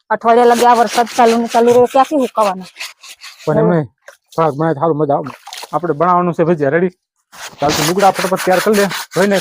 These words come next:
Speaker 2: તૈયાર, તૈયાર થઈ જાય, લાલી બાલી લગાડીને તૈયાર થઈ જાય, મેસ્ટી બેસ્ટી કરીને, અને પછી આપણે ભજીયા બનાવવાનું ચાલુ કરી દે.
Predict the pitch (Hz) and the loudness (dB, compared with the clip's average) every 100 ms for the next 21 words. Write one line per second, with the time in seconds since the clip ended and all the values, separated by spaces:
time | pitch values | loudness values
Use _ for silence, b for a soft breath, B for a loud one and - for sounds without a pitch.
0 | - - 170 180 - 175 175 202 180 160 | -4 -2 0 0 -2 -2 0 0 0 2
1 | 165 160 160 160 165 151 160 156 180 160 | 0 0 0 0 0 0 -2 -2 -2 -2
2 | 143 151 - 147 147 139 - 165 143 _ | -2 -6 -6 -6 -6 -4 -4 -4 -6 _
3 | _ - 139 165 165 143 139 156 151 147 | _ -14 -4 -2 0 0 -2 0 0 -2
4 | 147 151 185 | -2 -2 -2